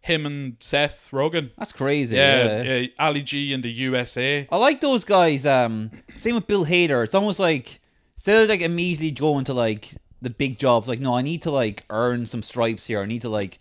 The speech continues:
Speaker 1: Well, I think, yeah, Seth got hired, and I think Seth got Jonah in as a writer.
Speaker 2: Yeah.
Speaker 1: Yeah, yeah, that was his first credit as far, as a writer. I know, uh, Jonah,
Speaker 2: That's
Speaker 1: not
Speaker 2: the thing, they're
Speaker 1: Seth.
Speaker 2: not just going, like, "We'll just do, like,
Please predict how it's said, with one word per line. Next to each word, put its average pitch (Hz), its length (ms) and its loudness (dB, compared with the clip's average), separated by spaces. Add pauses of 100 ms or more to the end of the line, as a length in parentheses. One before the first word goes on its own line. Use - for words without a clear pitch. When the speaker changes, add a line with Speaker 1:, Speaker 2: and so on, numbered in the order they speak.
Speaker 1:
Well, 196 120 2
I - 40 2
think, 247 180 -4
yeah, 208 160 2
Seth 240 420 2
got 196 180 0
hired, 175 440 2
and 143 180 -4
I 151 100 -2
think 196 240 -8
Seth 165 400 2
got 151 200 0
Jonah 139 300 -2
in 127 280 -2
as 113 160 -2
a 113 60 -6
writer. 110 480 0
Speaker 2:
Yeah. 139 380 0
Speaker 1:
Yeah, 139 300 4
yeah, 127 180 4
that 147 140 2
was 185 120 0
his 135 120 -4
first - 260 0
credit 139 400 2
as 107 160 -4
far, 127 220 -6
as 120 180 -2
a 117 60 0
writer. 113 400 2
I 110 60 -2
know, 120 260 -6 (320)
uh, 101 200 -6 (480)
Jonah, 104 280 -6
Speaker 2:
That's 92 60 -10
Speaker 1:
not - 60 -8
Speaker 2:
the 170 60 -2
thing, 185 180 -2
they're 160 80 0
Speaker 1:
Seth. 175 60 4
Speaker 2:
not 185 100 2
just 160 140 -10
going, 156 140 0
like, 135 160 -2
"We'll 185 100 -4
just - 160 -8
do, 180 200 0
like, 113 260 -2